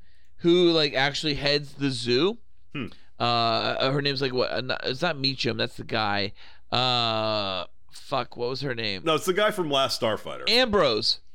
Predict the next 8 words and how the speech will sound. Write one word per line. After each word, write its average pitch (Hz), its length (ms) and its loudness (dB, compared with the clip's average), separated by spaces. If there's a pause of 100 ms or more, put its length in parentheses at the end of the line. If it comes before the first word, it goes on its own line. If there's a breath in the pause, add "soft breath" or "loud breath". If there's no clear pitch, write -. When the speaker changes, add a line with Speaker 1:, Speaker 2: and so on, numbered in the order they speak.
Speaker 1:
Ambrose. 143 560 2 (1700)
Ambrose 185 420 2
and 151 160 2
Lang 151 220 0
have 147 180 -2
a 123 60 -2
conversation 135 600 -2
about 123 360 0